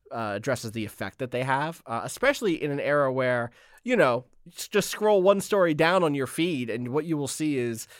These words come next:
insurance companies in America getting excited about being able to use smart, uh, speakers to hear whether or not you're snoring, so whether, so that they can raise your rates, right? Uh, or, or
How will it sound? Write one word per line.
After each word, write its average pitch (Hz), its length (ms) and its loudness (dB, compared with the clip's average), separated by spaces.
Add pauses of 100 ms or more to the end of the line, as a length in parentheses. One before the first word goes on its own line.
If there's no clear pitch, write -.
(100)
insurance 143 540 0
companies 131 440 -2
in 123 100 -4
America 131 500 0
getting 123 240 -2
excited 127 460 -4
about 120 180 -2
being 131 140 -4
able 117 120 -6
to 117 60 -6
use 120 500 -4 (220)
smart, 135 560 0 (120)
uh, 117 260 -4
speakers 117 640 -4 (140)
to 156 80 -4
hear 147 280 -2
whether 131 180 -2
or 127 40 -4
not 123 200 -4
you're 117 120 -8
snoring, 135 680 -2
so 123 160 -6
whether, 123 300 -4
so 131 260 -6
that 117 140 -4
they 120 100 -4
can 117 180 -4
raise 113 260 -4
your 113 120 -2
rates, 98 480 -8 (280)
right? 110 360 -4 (300)
Uh, 110 280 0
or, 120 360 0
or 120 240 -4